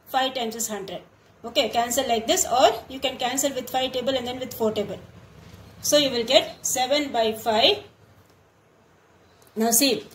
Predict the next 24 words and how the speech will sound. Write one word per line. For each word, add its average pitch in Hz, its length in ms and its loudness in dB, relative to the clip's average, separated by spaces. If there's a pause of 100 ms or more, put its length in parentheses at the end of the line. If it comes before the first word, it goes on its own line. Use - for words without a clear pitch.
(100)
here 262 220 6
you 269 120 2
have 247 220 4 (120)
A 240 200 4
square, 269 440 6
here 247 220 2
you 233 120 -2
have 233 380 0
A. 226 240 2 (260)
So 269 260 -2
A 254 280 4
square 277 480 4
into 233 440 -4
A 254 260 4
will 233 180 0
give 208 160 0
you 302 180 -2 (100)
A 214 180 4
cube. 254 540 4 (1000)
Then 254 200 0
this 254 120 0
is 269 160 2
B 233 260 -6
square, 254 580 2